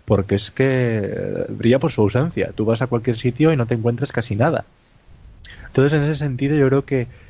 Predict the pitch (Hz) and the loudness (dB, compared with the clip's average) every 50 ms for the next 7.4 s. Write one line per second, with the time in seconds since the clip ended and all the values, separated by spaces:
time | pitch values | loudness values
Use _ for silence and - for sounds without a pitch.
0 | - - - 127 127 135 131 - 151 147 143 139 135 135 131 131 127 123 120 120 | -16 -4 2 2 2 2 2 -2 -2 0 0 0 0 0 0 -2 -2 -2 -2 -4
1 | - 127 120 - - 120 117 117 113 107 104 98 98 113 127 123 107 101 107 113 | -6 -8 -8 -6 -6 -6 -4 -2 -2 -2 0 0 2 2 2 2 2 0 2 0
2 | 113 - - - 131 123 123 120 117 113 113 113 113 110 107 - - 104 - - | 0 -2 0 0 2 2 4 2 2 0 -2 -2 -2 -2 -4 -4 -8 -8 -6 -4
3 | 113 110 110 107 107 101 98 98 113 - 127 110 98 101 107 107 - - 131 123 | -4 -2 0 -2 -2 -2 -2 -4 -2 0 0 0 0 0 0 -2 0 0 0 2
4 | 123 113 107 113 113 113 107 104 101 - - 95 98 117 123 135 113 110 110 - | 2 2 2 2 2 2 0 -2 -2 -4 -4 -2 -2 -2 0 0 -2 -2 -2 -2
5 | - 101 - - 104 101 - 95 92 - 98 - - 98 98 95 95 98 98 120 | -4 -4 -2 -4 -4 -2 0 -2 0 0 -2 0 0 0 0 2 0 0 0 -4
6 | 135 151 - - - 104 95 - - 90 87 87 87 90 92 - - - - - | -6 -6 -10 -12 -10 -10 -8 -4 -6 -4 -4 -4 -6 -6 -8 -10 -14 -10 -4 -2
7 | 98 - 95 92 95 101 123 160 | 0 2 4 4 6 4 4 0